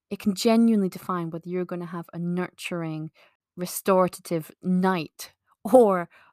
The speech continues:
a really stressful, anxiety-provoking night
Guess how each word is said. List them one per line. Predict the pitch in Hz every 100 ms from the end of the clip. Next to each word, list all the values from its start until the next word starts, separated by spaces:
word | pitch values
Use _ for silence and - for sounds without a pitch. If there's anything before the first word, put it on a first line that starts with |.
| _
a | 180
really | 175 196 180 165
stressful, | - - 190 180 - - 180 170 170 170 170
anxiety-provoking | 160 170 180 165 170 - 175 165 _ _ _ 175 170 165 165 165 165
night | 170 165 165 -